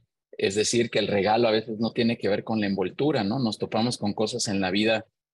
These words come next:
que están envueltas de alguna manera y a lo mejor el regalo es extraordinario o viceversa, ¿no?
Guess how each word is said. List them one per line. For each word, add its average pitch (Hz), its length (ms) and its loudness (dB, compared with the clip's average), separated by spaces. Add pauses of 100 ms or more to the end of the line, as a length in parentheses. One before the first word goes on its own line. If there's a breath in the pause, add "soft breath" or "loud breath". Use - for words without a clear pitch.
(200)
que 107 540 0
están 117 300 0
envueltas 120 420 2
de 110 80 2
alguna 117 300 0
manera 110 340 2
y 107 60 4
a 101 60 2
lo 101 80 -6
mejor 123 180 -2
el 135 80 2
regalo 117 360 0
es 110 120 -4
extraordinario 101 840 -2 (360)
o 117 100 0
viceversa, 127 580 2
¿no? 113 100 0